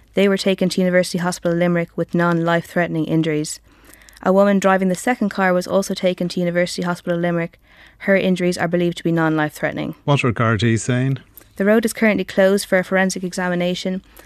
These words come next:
Speaker 1: Local diversions are in place. Gardaí are appealing for witnesses and any road users with camera footage, including dash cam, from the area at the time of the crash. They are asked to contact Nenagh Garda Station at oh six seven, five oh four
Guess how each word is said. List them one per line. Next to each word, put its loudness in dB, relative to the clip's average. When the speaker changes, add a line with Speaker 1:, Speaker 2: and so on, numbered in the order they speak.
Speaker 1:
Local 4
diversions 2
are 4
in -2
place. -6
Gardaí 2
are 4
appealing 0
for -2
witnesses -2
and -4
any 0
road 4
users -2
with -4
camera -2
footage, -2
including -2
dash -2
cam, -4
from -4
the -4
area 0
at -4
the -8
time -6
of -4
the -8
crash. -8
They -2
are 0
asked -2
to -6
contact -2
Nenagh -2
Garda 0
Station -2
at -8
oh 0
six -6
seven, -2
five -2
oh 0
four -4